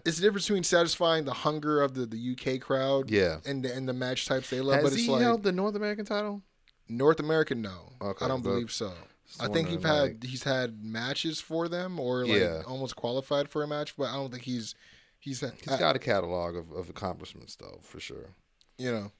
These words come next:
Speaker 2: Yeah, so, but nah, man, that, uh, I think this didn't go. I don't know if it means he's gonna get the
Speaker 1: I, I
Speaker 2: rub and move up. I don't know. We'll see. But
Speaker 1: He needs to have a shirt that says Pete Shrug and then just have the picture of
Speaker 2: Yeah,
Speaker 1: him doing this.
Speaker 2: for real.
Speaker 1: You know what I mean?
Speaker 2: I'm
Speaker 1: You
Speaker 2: not,
Speaker 1: know?
Speaker 2: uh, you know?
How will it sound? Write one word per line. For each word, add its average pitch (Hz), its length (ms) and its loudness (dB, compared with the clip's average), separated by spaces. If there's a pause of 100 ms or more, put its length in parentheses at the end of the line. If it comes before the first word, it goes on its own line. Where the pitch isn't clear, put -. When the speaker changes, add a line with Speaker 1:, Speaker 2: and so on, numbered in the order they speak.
(120)
Speaker 2:
Yeah, 80 280 -8
so, 95 240 -2
but 104 200 0
nah, 120 220 6
man, 107 260 2
that, 110 240 4 (180)
uh, 104 60 0
I - 20 2
think 120 220 -2
this 104 160 -4
didn't 98 220 -2
go. 104 180 4
I 120 100 10
don't 143 140 8
know 131 100 6
if 120 120 4
it 110 100 0
means 107 260 -4
he's 104 140 -6
gonna 98 220 -4
get 95 160 -2
the - 80 -6
Speaker 1:
I, - 20 -4
I 98 160 2
Speaker 2:
rub 92 140 2
and 85 120 -6
move 87 180 -8
up. 95 200 0
I 95 160 0
don't 90 100 -2
know. 82 120 -8
We'll 87 100 -6
see. 80 240 -10
But 78 260 -12
Speaker 1:
He - 140 -6
needs 208 220 -2
to 143 220 -8
have 151 220 2
a 131 40 -4
shirt 135 320 0
that 120 80 -2
says 104 260 -8
Pete - 300 -8
Shrug 90 500 -10 (260)
and 107 160 -12
then 101 160 -10
just 98 220 -8
have 104 200 -4
the 101 60 -14
picture 104 360 -8
of 98 60 -4
Speaker 2:
Yeah, 95 240 4
Speaker 1:
him 95 40 -6
doing 101 320 -10
this. 101 100 -12
Speaker 2:
for 98 240 2
real. 85 260 2 (340)
Speaker 1:
You 101 80 -12
know 104 100 -8
what 107 60 -6
I 113 40 -6
mean? 127 260 -8 (680)
Speaker 2:
I'm - 80 -4
Speaker 1:
You 135 60 -2
Speaker 2:
not, 139 60 2 (400)
Speaker 1:
know? 120 60 0
Speaker 2:
uh, 139 120 2
you 147 340 0
know? 233 180 0